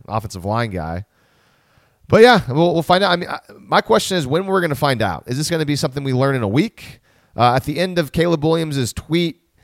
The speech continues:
he said he's gonna take the next couple of days. Let's see, "I'm gonna take a few days off to decompress and relax with my family. But thank you again, everyone, for all the love and support." So I don't know.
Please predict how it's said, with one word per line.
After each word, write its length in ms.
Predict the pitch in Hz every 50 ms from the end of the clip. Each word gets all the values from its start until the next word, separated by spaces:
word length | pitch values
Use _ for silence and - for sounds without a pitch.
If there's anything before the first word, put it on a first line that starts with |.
| _ _ _ _ _ _
he 80 | - 135
said 200 | - - 156 156
he's 100 | 160 135
gonna 140 | 151 143
take 180 | 135 147 147 147
the 80 | 139 135
next 240 | 143 147 - -
couple 300 | - - 151 - 135 135
of 80 | 131 120
days. 720 | 127 131 131 135 131 135 123 113 113 - - - - - - _ _ _ _ _ _ _
Let's 160 | - 117 - -
see, 240 | - 120 113 107
"I'm 100 | 107 117
gonna 160 | 131 151 147 139
take 580 | - - 147 139 139 131 - - - - - _ _ _ _ _ _ _ _ _ _
a 120 | - 127
few 260 | - - 156 196 233
days 320 | 220 185 185 190 190 175 147
off 300 | 165 170 175 180 - -
to 100 | - 139
decompress 720 | 117 127 160 170 - 165 139 - 156 156 165 175 160 -
and 100 | 143 123
relax 360 | 117 117 120 127 143 151 -
with 120 | - 156 -
my 140 | 143 139 139
family. 640 | 135 - - 135 135 131 117 104 92 73 69 - _ _ _ _ _ _ _ _ _ _ _ _ _ _ _ _ - -
But 120 | 120 107
thank 260 | - 151 151 160 -
you 100 | 160 160
again, 240 | 151 135 151 160 147
everyone, 500 | 143 139 127 143 135 131 139 143 143 139
for 200 | 127 - 123 113
all 140 | 123 139 135
the 100 | 135 131
love 220 | 127 127 131 123
and 100 | 127 120
support." 460 | - 120 104 - 110 95 80 62 - _ _ _ _ _ _ _ _ _ _ _ _ _ _ _ _ _ _ _ _ _ _ _ _ _ _ _ - - _ _ _ _ _
So 100 | _ 180
I 40 | 214
don't 80 | 277 311
know. 140 | 294 202